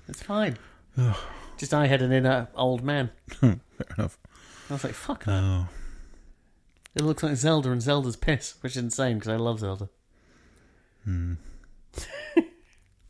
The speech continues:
Speaker 2: I'll go out and eliminate the, the new Zelda game that's on Switch or whatever.
Speaker 1: Mm.
Speaker 2: Fucking hate it. Everyone's going, "Oh, isn't it wonderful?"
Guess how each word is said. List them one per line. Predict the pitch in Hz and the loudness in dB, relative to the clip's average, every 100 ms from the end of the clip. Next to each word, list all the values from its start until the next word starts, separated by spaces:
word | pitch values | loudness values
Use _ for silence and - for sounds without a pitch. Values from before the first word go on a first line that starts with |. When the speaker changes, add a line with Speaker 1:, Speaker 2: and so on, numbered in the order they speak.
| - - - - - - - - - - - _ - | -14 -6 -4 -6 -14 -14 -14 -12 -10 -10 -14 _ 4
Speaker 2:
I'll | 113 101 73 87 95 _ | 4 4 -2 -8 -8 _
go | 113 | 4
out | 107 | 6
and | 98 | 6
eliminate | 104 110 90 | 6 4 2
the, | 98 92 - | 0 -2 0
the | 101 | 4
new | 110 110 107 101 - - | 6 6 4 0 -4 2
Zelda | 104 101 | 2 4
game | 95 101 | 4 2
that's | 98 | 2
on | 98 101 98 95 87 | 2 4 4 2 -2
Switch | - - - | 0 0 2
or | 98 | 0
whatever. | 104 107 101 - | 2 0 -4 -8
Speaker 1:
Mm. | 127 127 - _ | -4 -4 -6 _
Speaker 2:
Fucking | - 110 101 | -6 -2 2
hate | 82 78 - | 2 0 -4
it. | - _ _ _ _ _ _ _ _ _ _ _ - _ - | -10 _ _ _ _ _ _ _ _ _ _ _ -20 _ -2
Everyone's | 101 90 | 0 2
going, | 101 | 2
"Oh, | 92 92 | 4 4
isn't | 85 | 2
it | 82 | 2
wonderful?" | 90 87 92 | 0 0 -4